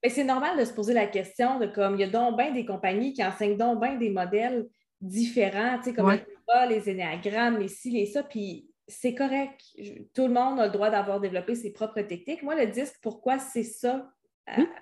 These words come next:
Speaker 1: quoi j'ai adhéré ? Parce que c'est le modèle que j'ai appris quand j'étais en marketing de réseau.
Speaker 2: Ok.
Speaker 1: Et aussi, c'est un modèle que je trouve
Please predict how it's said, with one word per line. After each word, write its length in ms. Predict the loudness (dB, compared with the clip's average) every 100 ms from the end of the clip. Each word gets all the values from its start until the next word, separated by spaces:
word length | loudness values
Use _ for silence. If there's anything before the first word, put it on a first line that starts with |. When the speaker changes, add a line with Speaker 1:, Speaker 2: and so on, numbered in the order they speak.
| _
Speaker 1:
quoi 100 | -2
j'ai 100 | 2
adhéré ? 400 | 2 2 0 -2
Parce 180 | -2 -2
que 80 | 0 0 -2 -18 -2
c'est 180 | 4
le 140 | 6 8
modèle 400 | 8 6 4 4
que 120 | 2
j'ai 160 | 4 2
appris 360 | 0 -4 -8 -4
quand 140 | -2
j'étais 220 | -2 -2
en 80 | -2
marketing 420 | -4 -6 -4 0
de 60 | 0
réseau. 540 | 0 -2 -2 -2 -4 _ -20 -4
Speaker 2:
Ok. 160 | -2 0
Speaker 1:
Et 400 | -2 _ _ -4
aussi, 580 | -2 -2 0 0 0 -4 _ _ _ _ _
c'est 220 | 0 4
un 80 | 6
modèle 300 | 6 6 4
que 100 | 4
je 100 | 4
trouve 460 | 2 2 0 0